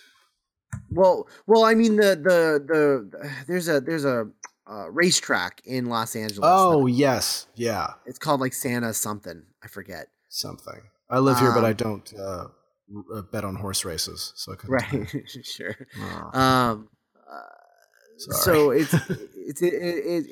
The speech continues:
Speaker 1: yeah, I, I, I just, it must have been, I guess it must have been a big race.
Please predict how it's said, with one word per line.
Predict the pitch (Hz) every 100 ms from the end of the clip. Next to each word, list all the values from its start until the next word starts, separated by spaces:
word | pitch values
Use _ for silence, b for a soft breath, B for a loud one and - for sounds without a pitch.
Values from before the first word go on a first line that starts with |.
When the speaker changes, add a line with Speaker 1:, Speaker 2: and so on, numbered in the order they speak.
| 165
Speaker 1:
yeah, | 175 131 104 98 -
I, | 107 135 76
I, | 165 151 170
I |
just, | 165 196 - - _ _ _
it | 214 220
must | 214 277 294
have | 262 175
been, | 151 180 170 156 143 139 - _ _ _ _ _ _ _ _ _ _ _ _ -
I |
guess | 180 277 302
it | -
must | 143 156 160
have | 135 113
been | 131
a | 120
big | 95 113 104
race. | 98 95 80 - -